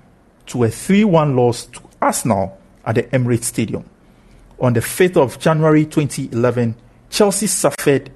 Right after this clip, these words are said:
a one zero shocking defeat at struggling Wolves,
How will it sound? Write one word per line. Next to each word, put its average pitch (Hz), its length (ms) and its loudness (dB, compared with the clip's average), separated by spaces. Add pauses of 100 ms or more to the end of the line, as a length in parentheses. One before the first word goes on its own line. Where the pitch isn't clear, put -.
(120)
a 120 100 0
one 151 300 2
zero 131 500 2 (280)
shocking - 580 -2
defeat - 540 0 (400)
at 113 140 -4
struggling 131 760 -2 (260)
Wolves, - 560 -2